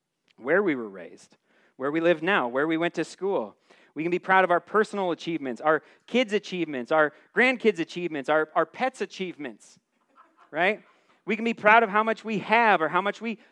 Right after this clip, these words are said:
don't have. We can be proud of our jobs, our hobbies, our skills. We can be proud of our presence and influence on social media, proud of our community involvement, proud of our political positions. We can be proud of our Bible knowledge, our doctrinal positions, our positions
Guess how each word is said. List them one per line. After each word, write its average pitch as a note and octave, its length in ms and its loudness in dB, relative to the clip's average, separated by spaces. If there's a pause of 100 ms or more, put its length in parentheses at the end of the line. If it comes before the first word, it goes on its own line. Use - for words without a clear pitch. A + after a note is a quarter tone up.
(140)
don't B3 320 2
have. C3+ 400 0
We D#3+ 120 -6
can A3 120 -6
be G#3 100 -8
proud G3+ 280 2
of G3+ 80 0
our G3+ 100 2
jobs, F#3+ 480 2
our C#3 140 -2
hobbies, F3+ 500 0
our D3 180 -4
skills. E3 440 -4
We D3+ 100 -10
can F3+ 120 -10
be F3+ 160 -6 (300)
proud G3+ 260 6
of F#3+ 80 0
our F#3+ 120 2
presence G3+ 480 0
and F#3+ 100 -4
influence G3 440 -8
on F#3+ 160 -4
social F#3+ 340 -8
media, F#3 480 -2
proud F3 260 0
of F#3 80 -2
our G3 160 2 (240)
community G3+ 560 -4
involvement, C#3 520 -2
proud F#3+ 260 2
of F#3 120 -2
our F3 200 2 (200)
political G3+ 600 0
positions. D#3 680 -6
We D#3 120 -10
can F3 100 -12
be F#3 160 -6 (240)
proud F#3 220 4
of F#3 100 -2
our F#3 160 2
Bible G3+ 360 4
knowledge, D#3+ 420 0
our C#3 120 -2
doctrinal F#3 480 0
positions, C#3 560 -10
our B2+ 140 -6
positions B2 580 -16